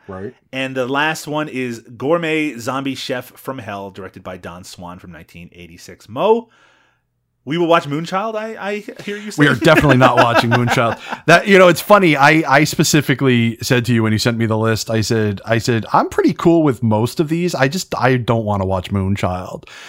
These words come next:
Speaker 1: You know, and I don't even
Speaker 2: Moonchild
Speaker 1: have
Speaker 2: is
Speaker 1: anything
Speaker 2: available to watch on Tubi, by the way,
Speaker 1: Yeah,
Speaker 2: for
Speaker 1: and it's like, and, like, honestly, I don't really ha-, necessarily have anything against Moonchild. It's, it's a pretty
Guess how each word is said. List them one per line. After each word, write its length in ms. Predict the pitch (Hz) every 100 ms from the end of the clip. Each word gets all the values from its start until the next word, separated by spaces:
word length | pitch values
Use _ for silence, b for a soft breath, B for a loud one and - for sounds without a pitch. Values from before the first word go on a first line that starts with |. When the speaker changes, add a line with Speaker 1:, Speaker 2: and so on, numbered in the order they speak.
| B B
Speaker 1:
You 120 | 139
know, 60 | 131
and 140 | 156
I 80 | 220
don't 140 | 320
even 80 | 277
Speaker 2:
Moonchild 40 | 165
Speaker 1:
have 100 | 156
Speaker 2:
is 80 | 151
Speaker 1:
anything 160 | 135
Speaker 2:
available 200 | 151 120
to 60 | 165
watch 360 | 156 156 - - -
on 240 | 147 160
Tubi, 340 | - 147 117
by 180 | 104 98
the 60 | 95
way, 120 | 254
Speaker 1:
Yeah, 240 | 277 143
Speaker 2:
for 60 | 131
Speaker 1:
and 80 | 214
it's 100 | 233
like, 240 | 233 190
and, 160 | 240 233
like, 180 | 233 226
honestly, 300 | 262 247 180
I 40 |
don't 120 | 175
really 220 | 156 131 127
ha-, 140 | 123
necessarily 580 | 127 120 - 123 113 113
have 160 | 113
anything 400 | 107 110 117 110
against 520 | 110 107 110 104 110 110
Moonchild. 540 | 104 107 113 107 107
It's, 220 | 104 - -
it's 140 | 135
a 60 | 135
pretty 400 | 127 98 90